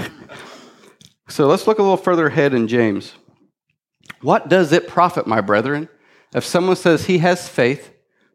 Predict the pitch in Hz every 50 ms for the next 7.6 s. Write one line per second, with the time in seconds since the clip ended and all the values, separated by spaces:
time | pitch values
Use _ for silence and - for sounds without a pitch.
0 | _ _ - 143 131 - 135 123 - - 123 123 139 143 - - - - - -
1 | 143 127 123 123 123 117 107 107 110 104 104 - - - - - - _ _ _
2 | _ _ _ _ _ _ - - 110 101 - - 131 131 143 170 - - - -
3 | - - 147 131 131 135 135 - 165 160 123 - - - - _ _ - - _
4 | _ _ _ _ _ _ _ _ _ _ _ _ _ _ _ _ _ _ _ _
5 | _ - 160 120 - - - _ _ _ _ _ _ _ _ _ _ _ _ _
6 | _ _ _ _ _ _ _ - 123 120 120 - - 139 - - 156 - - -
7 | 160 156 - - 165 156 - - - 98 101